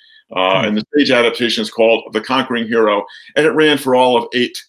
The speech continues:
Speaker 1: performances. And I
Speaker 2: <laughs> That's great. Uh, so what do you have for us coming up?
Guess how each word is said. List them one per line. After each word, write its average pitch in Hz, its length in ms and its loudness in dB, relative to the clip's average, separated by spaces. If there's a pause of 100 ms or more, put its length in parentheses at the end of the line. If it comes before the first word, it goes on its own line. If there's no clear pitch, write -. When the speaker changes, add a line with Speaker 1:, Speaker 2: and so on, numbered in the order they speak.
(160)
Speaker 1:
performances. 107 680 -4
And 104 260 -2 (1000)
I - 460 -4 (440)
Speaker 2:
<laughs> - 800 -6
That's 135 300 0
great. 131 460 -2 (960)
Uh, 165 200 2
so 196 140 -2
what 226 120 4
do 247 40 0
you 247 80 4
have 196 240 2
for 190 240 0
us 170 120 -4
coming 160 260 -6
up? 107 120 -4